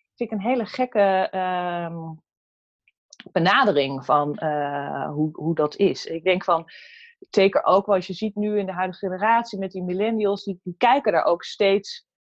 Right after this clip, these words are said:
eh, weet je, in mijn, mijn, eh, mijn vader die werkte, die werkt nog steeds bij hetzelfde bedrijf als waar hij begon toen hij naar zijn studie was. En dat was zo wer-, wa-, was natuurlijk, je ging ergens werken en daar haalde je je pensioen.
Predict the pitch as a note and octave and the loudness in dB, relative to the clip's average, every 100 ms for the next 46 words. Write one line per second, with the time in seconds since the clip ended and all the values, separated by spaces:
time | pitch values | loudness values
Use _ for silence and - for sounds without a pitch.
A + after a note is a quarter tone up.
0 | _ _ _ F3 E3 D#3+ D3+ F3+ F#3+ D#3 | _ _ _ -4 0 2 0 0 -2 -2
1 | C#3+ E3+ - - E3 E3 G3 - E3 D#3+ | -4 -4 -10 -14 -8 -6 -6 -6 -8 -4
2 | D#3 E3 F3+ E3+ D#3 D#3+ D3 D#3+ D#3+ - | -4 2 2 2 0 -2 0 0 0 0
3 | D#3+ D#3+ - E3+ D#3+ D#3 D#3+ - C#4+ E3+ | 0 0 -2 -4 -2 -2 -4 0 2 2
4 | F#3+ - - F3 F3 F3 B3 A#3+ A3 E3+ | 0 -8 -16 -4 -2 0 2 2 0 -4
5 | D#3+ D#3+ F3 E3 E3+ E3+ D#3 - D4+ G#3 | 2 2 0 -8 -6 -6 -10 0 0 0
6 | F3 E3 E3 E3 - - D#4+ B3 D3+ C#3 | -8 -14 -12 -14 -14 -4 -4 -4 -4 -4
7 | C#3+ F3+ F3 F#3+ - F#3+ F3+ B3+ A#3 G3 | -4 -10 -4 -6 -2 -2 0 0 2 2
8 | D4 A#3 D#4 A3+ F3 D3+ - F#3+ E3+ D#3+ | 0 -2 -6 -6 -10 -10 -10 -10 -8 -8
9 | E3+ G3+ A3 E3 D#3 D#3+ E3+ F3 D#3+ D#3 | -2 0 0 -4 -8 -6 -2 -2 -2 -6
10 | D3+ D3+ - F3 - D#4+ F3 C3 | -6 -8 -8 -12 -6 -4 -4 -8